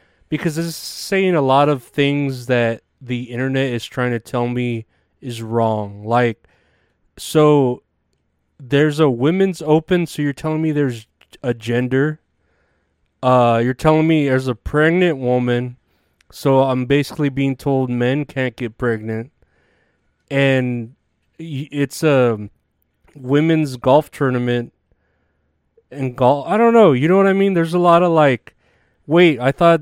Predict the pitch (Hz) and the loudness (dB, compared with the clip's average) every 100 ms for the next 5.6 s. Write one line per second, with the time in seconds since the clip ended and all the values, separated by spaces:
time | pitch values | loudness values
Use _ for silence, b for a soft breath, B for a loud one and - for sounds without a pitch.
0 | - 135 147 165 165 160 160 143 120 120 | -4 -2 0 2 2 2 0 -2 -4 0
1 | 180 196 190 - - _ _ _ _ _ | 2 4 0 -6 -20 _ _ _ _ _
2 | 127 - 151 139 - - 139 151 160 170 | -8 2 4 4 0 -6 -2 0 0 0
3 | 160 165 165 151 - 165 160 170 165 160 | -2 -4 -4 -2 0 0 0 0 -2 -4
4 | _ _ _ _ _ 131 131 - 151 143 | _ _ _ _ _ -4 -4 0 0 0
5 | 120 123 139 147 143 135 | -2 0 2 2 0 -4